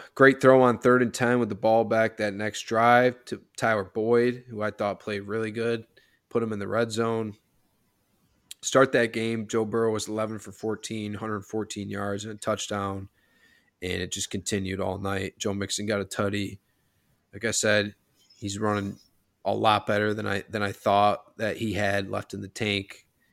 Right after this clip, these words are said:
He is the second longest tenured running back with their team right now in the league. Derrick Henry's one,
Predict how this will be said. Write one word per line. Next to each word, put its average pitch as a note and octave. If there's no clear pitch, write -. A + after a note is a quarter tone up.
He A#2+
is A2+
the G#2+
second B2+
longest A2
tenured G#2+
running G#2
back G#2+
with G#2
their G2
team G2+
right G2
now G2
in F#2+
the F#2
league. G2
Derrick A2
Henry's G#2
one, G#2